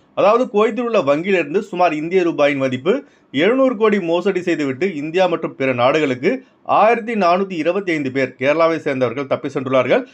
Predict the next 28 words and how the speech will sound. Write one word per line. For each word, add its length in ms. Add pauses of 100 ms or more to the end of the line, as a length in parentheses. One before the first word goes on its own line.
(200)
இதுல 280
எழுநூறு 400
பேர் 280
நர்ஸ்கள் 400
என்பது 400
குறிப்பிடத்தக்கது. 720 (280)
இந்த 200
நர்ஸ்கள் 520
குவைத்துடைய 440
Ministry 260
of 140
Health-இல் 340
பணிபுரிந்து 500
கொண்டு 360
தங்களுக்கு 380
வழங்கப்பட்ட 500
சலுகையை 420
பயன்படுத்தி 480
கொண்டு 260
பேங்க்ல 400
இருந்து 320
ஆயிரக்கணக்கான 680
தினார்களை 560
கடனாக 360
பெற்றுக்கொண்டு 760
திருப்பி 340
கடனை 300
அடைக்காமல் 580